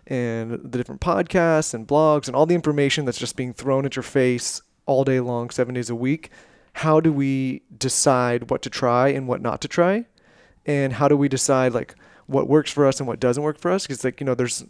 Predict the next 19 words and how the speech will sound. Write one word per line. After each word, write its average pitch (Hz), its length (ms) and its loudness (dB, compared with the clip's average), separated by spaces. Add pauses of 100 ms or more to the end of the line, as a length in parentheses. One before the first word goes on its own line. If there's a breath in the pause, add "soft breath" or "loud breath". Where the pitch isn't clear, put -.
you 143 100 -8
know, 123 80 -2
somebody 131 300 -2
will 120 80 -2
come 127 220 -6
on 120 140 -2
and 113 80 -6
say, 117 120 -4
"Hey, 123 200 0
this 147 160 4
diet 139 260 2
works," 131 220 0
and 123 60 -10
then 110 80 -8
somebody 113 200 -8
will 110 60 -8
come - 80 -8
and - 80 -14
say, - 80 -14